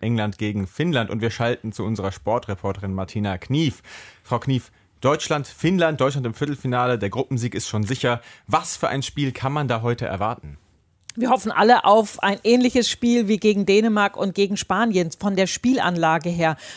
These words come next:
Speaker 2: mit so viel Spielfreude, mit so viel Freude, gemeinsam als Team etwas erreichen zu wollen und dann hoffentlich auch mit sehr viel Freude im Torabschluss.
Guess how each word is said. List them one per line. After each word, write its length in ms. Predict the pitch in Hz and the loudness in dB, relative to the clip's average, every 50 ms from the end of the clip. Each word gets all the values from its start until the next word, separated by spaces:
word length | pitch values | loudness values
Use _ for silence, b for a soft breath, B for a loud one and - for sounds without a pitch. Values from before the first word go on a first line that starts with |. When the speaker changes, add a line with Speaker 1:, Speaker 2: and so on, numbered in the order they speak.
| B | B
Speaker 2:
mit 160 | - 196 196 | -4 -4 0
so 140 | - 240 240 | 2 0 2
viel 200 | - 240 233 190 | 2 2 0 0
Spielfreude, 920 | - - - - 226 254 294 285 220 - - 165 175 175 175 165 175 170 B B B B B | -2 -4 -2 4 6 6 6 6 4 0 0 2 4 4 4 4 2 2 B B B B B
mit 180 | B 196 208 - | B 0 0 2
so 160 | - 240 262 | 2 2 2
viel 240 | 240 - 254 233 226 | 2 2 2 2 2
Freude, 640 | - - - - - - 185 220 254 285 226 262 247 | 0 -2 -6 -6 2 4 6 6 6 6 6 4 2
gemeinsam 880 | 180 226 233 208 202 202 202 208 202 240 285 311 277 220 233 214 208 - | 4 2 2 4 4 4 4 4 4 2 2 2 2 2 2 2 2 2
als 320 | - 170 196 196 - - | 0 0 0 0 -2 -8
Team 240 | - - 262 277 240 | -4 -2 -2 0 0
etwas 360 | - - - 208 202 208 - | -2 -2 2 2 2 2 2
erreichen 480 | 196 180 160 151 170 214 247 - 247 220 | 0 0 0 2 2 2 0 -2 -4 -2
zu 180 | - 226 196 | -2 -2 0
wollen 300 | 185 190 202 208 208 202 B B B B B B | 2 4 4 4 2 -2 B B B B B B
und 160 | - 185 202 | -4 0 2
dann 160 | 185 180 185 | 2 2 2
hoffentlich 500 | 196 202 - - 202 180 180 185 - - | 0 -2 0 -2 -2 -2 -2 -2 0 2
auch 200 | 151 180 185 - | 2 2 2 0
mit 160 | 185 175 - | -2 -4 0
sehr 160 | 185 190 190 | 0 0 0
viel 160 | - - 185 156 | 0 -2 -4 -6
Freude 380 | - - 165 175 190 175 180 | -2 0 2 2 4 2 2
im 180 | - 156 156 - | 0 -2 -4 -6
Torabschluss. 720 | - - 202 202 - 165 - - - 180 165 175 - - | -4 0 0 2 2 0 0 -2 -2 0 0 0 0 -2